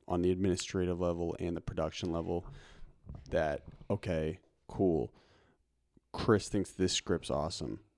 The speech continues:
We should bring this to screen. Now we can make decisions much faster on how to get this movie produced now that you already have your Conundrum Entertainment.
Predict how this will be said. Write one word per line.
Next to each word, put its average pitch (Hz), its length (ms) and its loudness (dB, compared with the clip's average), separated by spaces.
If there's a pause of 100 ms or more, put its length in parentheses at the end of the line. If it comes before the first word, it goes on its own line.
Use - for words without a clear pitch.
We 90 120 0
should 87 220 -2
bring 87 180 0
this 80 140 -6
to - 120 -8
screen. 76 500 -4 (1200)
Now 90 460 4
we 82 220 2
can 101 180 0
make 85 140 2
decisions 85 560 -2
much 80 300 -6
faster 80 600 -4
on 78 100 -6
how 90 120 -6
to 82 80 -4
get 71 120 -8
this - 200 -10
movie 78 220 -6
produced 78 480 -6
now 82 140 -4
that 80 180 -6
you - 40 -2
already 78 180 -2
have 87 280 -4
your 76 180 -8 (140)
Conundrum 87 400 -2
Entertainment. 73 600 -8